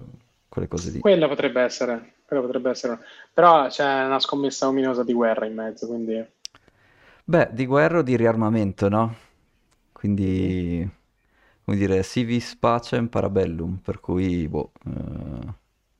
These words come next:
Speaker 2: Sì, potrebbe essere quella, potrebbe essere una, una, una asset class. Bene. Pensiamoci, ragazzi, dateci qualche consiglio, qualche suggerimento.
Speaker 1: Dai, per non farci mancare niente, facciamo, facciamo un mini Bitcoin, un po' di uranio e,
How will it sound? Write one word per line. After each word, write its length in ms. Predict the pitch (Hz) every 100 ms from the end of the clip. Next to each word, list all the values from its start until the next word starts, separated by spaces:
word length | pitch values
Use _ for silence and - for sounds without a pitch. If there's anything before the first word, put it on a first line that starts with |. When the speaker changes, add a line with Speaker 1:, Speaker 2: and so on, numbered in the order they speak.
| _ _ _ - -
Speaker 2:
Sì, 240 | - 170 147
potrebbe 340 | 139 147 151
essere 260 | 151 156 139
quella, 200 | 131 120
potrebbe 300 | 123 135 135
essere 240 | - 131
una, 300 | 127 127 123
una, 280 | 123 123 123
una 120 | 120
asset 220 | 117 120
class. 380 | - 117 - - _ _ _ _ _ _ _ _ -
Bene. 480 | 156 156 131 117 _ _ _ _ _ - - - - - -
Pensiamoci, 580 | 196 185 226 226 202 208
ragazzi, 380 | 202 214 208
dateci 380 | 196 202 180 196
qualche 260 | 208 196 180
consiglio, 300 | 202 208 208
qualche 220 | 196 190
suggerimento. 840 | 175 175 185 180 165 156 147 143 - - _ _
Speaker 1:
Dai, 200 | - 87
per 160 | - 120
non 100 | 135
farci 380 | 147 147 -
mancare 420 | 139 139 143 139 135
niente, 460 | 139 147 151 156
facciamo, 1300 | 151 120 - 117 117 117 117 113 113 113 110 110 110
facciamo 460 | - 113 - 117 110
un 260 | 110 110 110
mini 300 | 113 123 120
Bitcoin, 580 | 123 123 - 131 131
un 140 | 120 113
po' 140 | 123
di 100 | 117
uranio 640 | 117 120 120 127 131 131
e, 520 | 120 110 110 107 104